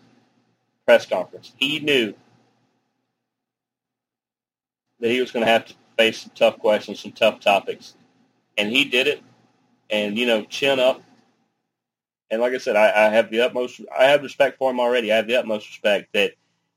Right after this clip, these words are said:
he stood up for all of his teammates, walked right in front of the firing line, basically, and said, "What do you got?" Like I said, we're, we're not malicious or anything like, uh, some can be.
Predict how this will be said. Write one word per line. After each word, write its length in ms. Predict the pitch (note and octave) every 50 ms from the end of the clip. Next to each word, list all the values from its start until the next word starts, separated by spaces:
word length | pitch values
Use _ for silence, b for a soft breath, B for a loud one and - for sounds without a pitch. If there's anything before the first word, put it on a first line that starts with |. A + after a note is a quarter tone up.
| _ -
he 80 | A#2+
stood 300 | B2 - - C#3+ C3 B2
up 180 | B2+ A#2+ G#2+ -
for 100 | - A#2
all 120 | A#2 A#2+
of 60 | A#2 A2
his 80 | G#2 -
teammates, 640 | - B2+ A#2+ A#2 A2 G2+ F#2+ F2 - - - - _ _ _ _
walked 360 | - F#2+ F#2+ A2 B2+ A#2+ - -
right 140 | B2+ C3+
in 60 | B2+ -
front 180 | - C#3 D3
of 60 | C#3+
the 60 | C#3 C3+
firing 380 | - C3 D#3 D#3+ C#3 A2 G2
line, 240 | G2+ G2 F#2+ F#2 F#2
basically, 460 | G2+ A#2 C3 B2+ - - G2+ F#2 F2+ - _ _ _ _ _ _ _ _ _ _ _ _ _ -
and 80 | G#2 -
said, 120 | - G2
"What 180 | G2+ G2+ A#2 A#2+
do 40 |
you 140 | A#2 A#2 A#2
got?" 240 | A2+ G2+ F2 - - _ _ _ _ _ _ _ _ _ _ _ _ _ _ _ _ _ _ _ _ _ _ _ _ _ _ _ _ _ _ _ _ _ _ _ _ _ _ -
Like 120 | - - B2
I 20 |
said, 180 | - A#2 G#2+ G2+
we're, 220 | A#2 B2 A#2 - _ _ A3 G#2
we're 120 | D3 C#3+ C3
not 200 | A2+ F2+ E2+ G2
malicious 420 | G2 F#2+ F#2+ F#2+ - - - -
or 80 | F#2+ F#2+
anything 540 | F#2 F#2+ G2 _ F#2+ G2 G2 G2 G2 G2 _ -
like, 260 | G#2 G2+ G2 - -
uh, 220 | F#2+ F#2+ F#2 F#2+ G2+ - _ -
some 260 | - A2 A2 A2 G#2+
can 280 | - A#2+ A2+ A2+ A2+
be. 280 | G#2+ A2+ A2+ A2+ A2